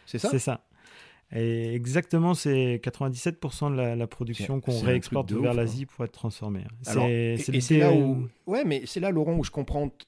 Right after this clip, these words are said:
Speaker 1: ta position. Et, et moi, ça m'a paru une évidence. Je dis, attends, tu me dis que nous, on produit quatre-vingt-dix pour cent, quatre-vingts pour cent, pardon, de la
Speaker 2: Mhm.
Speaker 1: production mondiale, elle vient de chez nous. On en exporte quasiment l'entièreté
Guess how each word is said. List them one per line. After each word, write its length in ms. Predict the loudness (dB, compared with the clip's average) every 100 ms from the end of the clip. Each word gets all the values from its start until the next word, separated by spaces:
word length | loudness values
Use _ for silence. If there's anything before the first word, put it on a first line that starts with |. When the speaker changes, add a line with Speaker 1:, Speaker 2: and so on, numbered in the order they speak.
| -8
Speaker 1:
ta 100 | -6
position. 520 | -4 -6 -6 -6 -4
Et, 180 | -4 -2
et 40 |
moi, 800 | 0 0 0 0 -2 -4 -8 -10 -12
ça 160 | -6 -4
m'a 140 | -2
paru 180 | -2 -2
une 80 | -2
évidence. 320 | -2 -4 -6
Je 60 | -6
dis, 120 | -6
attends, 240 | -6 -8 -8
tu 120 | -2
me 120 | -2
dis 160 | 0 -4
que 120 | -2
nous, 200 | 0 2
on 60 | 2
produit 340 | -2 -4 -6 -8
quatre-vingt-dix 1200 | -8 -6 -4 -2 -2 -6 -20 -20 _ -14 -8 -6
pour 220 | -4 -6
cent, 300 | -4 -4 -4 -4
quatre-vingts 320 | -4 0 -2
pour 160 | -2 -4
cent, 140 | -6
pardon, 300 | -6 -4 -4
de 80 | -4
la 60 | -4
Speaker 2:
Mhm. 60 |
Speaker 1:
production 340 | -2 -2 -2 -2
mondiale, 240 | -2 0
elle 60 | -2
vient 100 | -2
de 60 | -2
chez 120 | -2
nous. 160 | -4 -6 _ _ -20 -20 -20 _ 4
On 180 | 6
en 140 | 8 6
exporte 400 | 2 2 2 2
quasiment 340 | -2 0 2
l'entièreté 540 | 2 0 -4 -6 -8